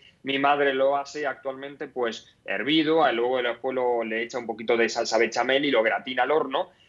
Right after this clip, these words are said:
pero en este caso hace muy poco tiempo lo he podido probar, por ejemplo, una crema de coliflor, una crema de coliflor que añadimos, pues, cebolla, puerro, eh, patata, un poco de coliflor, lo trituramos todo y queda riquísimo.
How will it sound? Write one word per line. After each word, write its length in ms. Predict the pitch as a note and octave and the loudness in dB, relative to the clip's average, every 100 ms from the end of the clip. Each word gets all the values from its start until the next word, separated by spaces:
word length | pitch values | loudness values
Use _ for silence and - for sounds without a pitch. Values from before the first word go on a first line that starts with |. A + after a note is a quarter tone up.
| _ - | _ -2
pero 160 | F3 | 0
en 80 | G3 | 0
este 120 | G3+ | -2
caso 320 | G#3+ G3 G#3 - | -2 -4 -6 -6
hace 240 | D#3+ F3+ | -6 -6
muy 180 | F3 F3+ | -6 -4
poco 220 | F3+ E3+ | -4 -2
tiempo 260 | F3 F3+ F#3 | 0 0 0
lo 100 | E3 | 0
he 40 | |
podido 260 | D#3 D#3+ D#3+ | 0 0 0
probar, 300 | D3 D#3 E3+ | 0 0 -2
por 100 | D#3 | -4
ejemplo, 220 | D3+ D#3 | -4 -4
una 180 | D#3 C3+ | -2 -2
crema 380 | F#3+ G3 D3 A2+ | 2 0 2 -2
de 100 | G#2 | -4
coliflor, 520 | G#2 G2+ - G#2 F#2+ | -6 -8 -6 -6 -4
una 180 | A2 A2+ | -4 -2
crema 240 | C3 C3 | 0 2
de 80 | B2+ | 0
coliflor 500 | B2+ C3 C#3 D#3 F#3 | 0 -2 0 0 0
que 60 | A#2 | -4
añadimos, 560 | G#2+ A2 A#2+ A#2+ A2+ - _ - | -4 -8 -6 -6 -6 -10 _ -6
pues, 220 | F#2 - | -4 -4
cebolla, 580 | F#2 B2 C#3 C3 C#3 A2+ | 2 4 4 4 2 -2
puerro, 560 | A#2 C3 C3 C#3 - _ _ | -4 -4 -4 -4 -6 _ _
eh, 140 | G#2 | -10
patata, 500 | - G2 C#3 C#3+ D3 | -8 -4 -4 -2 -4
un 120 | D3 C3+ | -6 -8
poco 180 | C3+ | -4
de 80 | C3 | -4
coliflor, 360 | C3+ C#3 D#3 E3+ | -4 -6 -6 -2
lo 120 | B2 | -2
trituramos 480 | B2 A2 B2 C3+ C3+ | -4 -2 0 0 -2
todo 300 | D3 D#3+ F3+ | 0 2 2
y 140 | C3+ | -2
queda 220 | B2+ D#3 C3+ | 0 0 0
riquísimo. 680 | A2+ G#2 C3 - G2 F2 | -4 -6 -4 -2 -4 -6